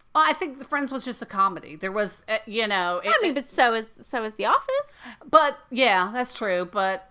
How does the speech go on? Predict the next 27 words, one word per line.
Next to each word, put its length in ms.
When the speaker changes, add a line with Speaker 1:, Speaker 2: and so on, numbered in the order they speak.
Speaker 1:
they 100
didn't 180
have 180
H 200
R. 240
I 80
don't 140
know. 240
They, 240
I 120
mean, 160
Speaker 2:
Yeah, 60
Speaker 1:
they 100
Speaker 2:
<laughs> 0
they 80
Speaker 1:
just 160
did 160
Speaker 2:
didn't. 160
Speaker 1:
comedy. 400
Speaker 2:
The 100
Friends 440
didn't 180
have 240
H 320
R 400
<laughs> 240
Speaker 1:
Yeah, 220